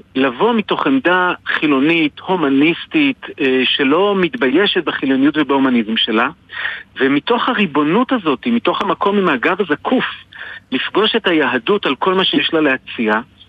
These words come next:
לדיאלוג אוהב, ל-, למשהו שישנה אותי בתוך המפגש, וגם,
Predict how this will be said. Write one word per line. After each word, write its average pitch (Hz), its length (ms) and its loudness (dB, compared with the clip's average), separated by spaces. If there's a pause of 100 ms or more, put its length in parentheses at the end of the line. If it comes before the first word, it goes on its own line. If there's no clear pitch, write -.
(140)
לדיאלוג 147 640 0
אוהב, 214 300 2 (160)
ל-, 147 240 0 (340)
למשהו 170 400 0
שישנה 151 640 0
אותי 147 480 -2 (160)
בתוך 160 340 -4
המפגש, 180 640 -4 (460)
וגם, 262 460 0